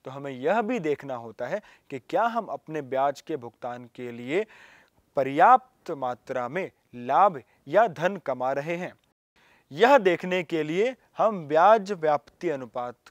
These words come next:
का उपयोग करते हैं। ब्याज व्याप्ति अनुपात ऋणों पर ब्याज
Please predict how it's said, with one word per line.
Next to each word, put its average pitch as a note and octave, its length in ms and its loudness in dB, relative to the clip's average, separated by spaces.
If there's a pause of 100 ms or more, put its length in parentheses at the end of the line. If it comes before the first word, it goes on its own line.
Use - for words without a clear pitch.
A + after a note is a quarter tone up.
का F#3+ 140 -8
उपयोग B2 460 -12 (120)
करते - 320 -20
हैं। - 180 -20 (1800)
ब्याज G#3 400 10
व्याप्ति G3+ 500 2
अनुपात C#3+ 520 4
ऋणों D#3+ 440 4
पर A#3 200 6
ब्याज E3 460 6